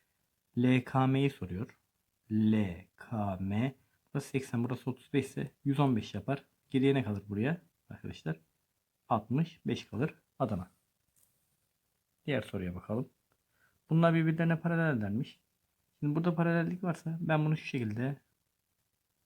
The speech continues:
çekiyorum. Burası üç x ise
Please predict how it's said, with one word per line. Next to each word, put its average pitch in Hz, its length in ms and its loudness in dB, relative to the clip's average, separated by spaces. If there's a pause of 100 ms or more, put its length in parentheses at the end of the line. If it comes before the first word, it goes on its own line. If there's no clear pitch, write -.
(800)
çekiyorum. 147 540 -4 (440)
Burası 160 260 0
üç 180 220 -2
x 151 120 0
ise 160 260 -4